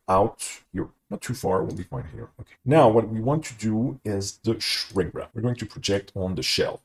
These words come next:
It's going to be the, the nearest surface, no offset, and we get this. All right, so with this, we can start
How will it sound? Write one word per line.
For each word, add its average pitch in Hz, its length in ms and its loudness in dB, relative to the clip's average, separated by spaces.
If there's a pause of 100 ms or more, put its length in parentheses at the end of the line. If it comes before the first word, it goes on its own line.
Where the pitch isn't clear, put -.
It's 101 140 -4
going 147 160 4
to 139 100 -6
be 123 140 0
the, 104 160 -2 (100)
the 90 140 -4
nearest 113 320 0
surface, 143 720 2
no 117 260 2
offset, - 680 4 (100)
and 107 340 -2 (100)
we 101 80 -8
get - 180 -10
this. - 480 -12
All - 80 -10
right, - 120 -16
so 110 200 0
with 104 180 -2
this, - 560 2
we 123 100 0
can 127 200 -2
start 127 540 6